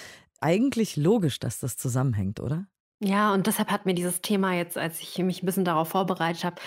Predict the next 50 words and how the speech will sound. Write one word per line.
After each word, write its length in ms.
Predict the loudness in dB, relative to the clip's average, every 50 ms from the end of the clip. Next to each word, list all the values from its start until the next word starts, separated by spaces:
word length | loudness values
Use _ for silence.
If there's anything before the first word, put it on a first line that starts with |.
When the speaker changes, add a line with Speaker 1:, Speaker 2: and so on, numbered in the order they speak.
| -10 -10 -10 -8 -6
Speaker 2:
besonders 460 | -2 0 2 4 4 4 4 2 0
viel 160 | -2 -2 -2
Spaß 460 | -2 -4 -4 -2 -2 -2 -2 -2 -2
gemacht, 280 | -2 -2 0 -2 -2 -2
weil 220 | -2 0 0 -2
gerade 440 | -2 -2 0 0 0 2 2 2 2
wenn 200 | 2 4 4 4
wir 80 | 4 2
uns 160 | 2 0 -2
bewegen, 340 | -2 -2 0 2 2 2 2
das 140 | 0 -2 -4
ist 160 | -6 -2 0
so 100 | 2 4
eine 100 | 4 4
hervorragende 880 | 4 2 0 -2 0 0 2 2 2 0 0 -2 0 0 0 0 2
Möglichkeit, 800 | 2 2 2 2 2 0 -2 -4 -2 -4 -4 -2 -2 -2 -2 -4 -8 -12 -12 -12 -12 -12 -12 _
ähm, 320 | -4 -2 0 0 0 0 0
wie 140 | 0 0 2
wir 120 | 2 2
unseren 260 | 2 2 0 -2 -2
Körper 340 | -2 -2 -2 0 0 0 -2
eben 180 | 0 0 0 -2
spüren 600 | -2 -4 -6 _ -4 -2 -2 0 0 -2 -2 -4
können. 540 | -6 -8 -6 -4 -4 -4 -4 -4 -6 -8 -8
Also, 220 | -8 -6 -4 -4 -2
und 120 | -2 -2
genau 280 | -2 0 2 2 2 2
diese 200 | 2 0 0 0
Erfahrung 420 | -2 -2 -2 -2 0 0 2 0
machen 220 | 0 0 -2 -4
können, 300 | -4 -4 -4 -4 -4 -4 -6 -8 -14 -16 -10
dass 180 | -6 -6 -6 -4
Körper 380 | -4 -4 -4 -4 -4 -6 -6
und 220 | -6 -6 -8 -8 -8
Geist 440 | -8 -8 -8 -8 -8 -12 -10 -8 -6
eins 380 | -6 -4 -4 -4 -6 -6 -8
sind. 480 | -8 -6 -6 -6 -6 -6 -8 -10 -12 -16 _ _ _ _ -6
Speaker 1:
Selbstwirksamkeit 1080 | -2 2 2 2 2 2 0 -2 -2 -2 -2 -2 -2 -2 -2 -2 -2 -2 -4 -4 -6 -8
ist 160 | -4 0 4
wieder, 320 | 4 6 6 6 6 4 2
es 140 | 2 2
ist 200 | 2 2 2 0
ein 280 | 0 2 2 2 2 2
Wort, 240 | 2 2 2 4 4
was 100 | 4 4
Speaker 2:
Wieder 140 | 4 2 2
Speaker 1:
wir 60 | 0
Speaker 2:
da. 260 | -2 -4 -4 -4 -4
Speaker 1:
i-, 140 | -2 0 0
immer 100 | 0 2